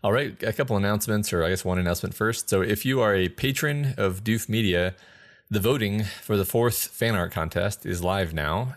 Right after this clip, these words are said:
Head over to our Patreon page, patreon dot com slash doof media, to vote for your favorite.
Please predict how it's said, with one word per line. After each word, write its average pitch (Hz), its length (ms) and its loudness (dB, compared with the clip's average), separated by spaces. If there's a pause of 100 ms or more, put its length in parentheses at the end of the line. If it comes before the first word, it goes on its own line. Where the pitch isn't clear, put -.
Head 107 140 2
over 101 240 0
to 95 160 -2
our 85 160 2
Patreon 85 440 -4
page, 101 340 -4
patreon 85 380 -4
dot 80 160 -2
com 82 160 -6
slash 82 300 -2
doof 80 240 -6
media, 85 400 -2 (380)
to - 100 -4
vote 98 260 0
for - 120 -4
your 107 120 -2
favorite. - 380 -4